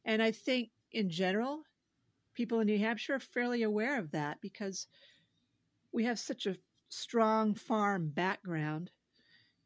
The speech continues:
And I think there's nothing wrong with, you know, bringing home the live animal you're gonna eat and humanely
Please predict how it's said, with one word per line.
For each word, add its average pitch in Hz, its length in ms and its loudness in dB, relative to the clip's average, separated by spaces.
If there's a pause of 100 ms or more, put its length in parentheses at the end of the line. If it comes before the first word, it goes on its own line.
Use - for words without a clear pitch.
And 196 460 -2 (1040)
I - 80 -6
think 240 160 2
there's 233 140 2
nothing 226 340 2
wrong 240 280 4
with, 190 220 0
you 180 60 0
know, 165 120 0
bringing 185 360 -2
home 185 280 -2
the 175 120 -2
live 180 440 -2 (1300)
animal 196 380 2
you're 180 120 0
gonna 175 260 -2
eat 220 320 -2 (220)
and 175 340 -2
humanely 196 1000 2